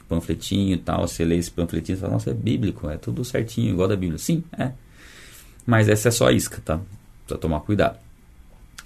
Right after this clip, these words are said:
E aí, além disso, aqui, deixa eu ver o que mais que tem aqui, ó. Então, o Espírito a deixou. Ah, e outra coisa.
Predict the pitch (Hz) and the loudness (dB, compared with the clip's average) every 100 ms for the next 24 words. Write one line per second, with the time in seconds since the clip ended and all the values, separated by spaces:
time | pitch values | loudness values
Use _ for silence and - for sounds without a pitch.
0 | - - - - 127 110 123 101 82 - | -18 -18 -12 4 8 10 10 8 4 -8
1 | - - - - - - - - 92 104 | -20 -20 -20 -20 -20 -20 -12 -6 0 0
2 | 90 82 87 - 92 - 82 78 - 78 | 0 -2 -4 -6 -6 -2 -2 -2 -4 -4
3 | 80 - - - - - - - - - | -4 -6 -10 -14 -20 -20 -20 -20 -20 -20
4 | - - - 92 - 104 98 104 95 90 | -20 -14 -4 -2 0 -2 0 2 2 0
5 | - 87 117 - - - - - - - | 0 4 4 2 -10 -20 -20 -20 -20 -20
6 | - - - - - - - - - - | -20 -20 -20 -20 -20 -20 -20 -20 -20 -20
7 | - - - - - - - - - - | -20 -20 -20 -20 -20 -20 -20 -20 -20 -20
8 | - - - - - - - - - - | -20 -20 -20 -20 -20 -20 -20 -20 -20 -20
9 | - - - - - - 87 87 104 127 | -20 -20 -20 -20 -10 -2 4 4 4 4
10 | 131 110 - | 4 4 2